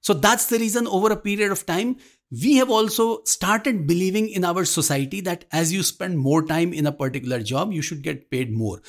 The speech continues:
So that is why at times I have seen that when some s-, youngsters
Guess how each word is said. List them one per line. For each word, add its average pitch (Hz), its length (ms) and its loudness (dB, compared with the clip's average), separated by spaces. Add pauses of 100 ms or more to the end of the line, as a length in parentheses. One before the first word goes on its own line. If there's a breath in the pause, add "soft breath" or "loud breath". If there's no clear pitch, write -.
(140 loud breath)
So - 120 0
that 165 200 2
is 220 160 0
why 175 260 2 (160)
at 151 220 -4
times 196 320 2
I 202 60 2
have 196 140 0
seen 196 300 2
that 185 200 -2
when 180 120 0
some 175 200 0
s-, - 220 0
youngsters 131 800 2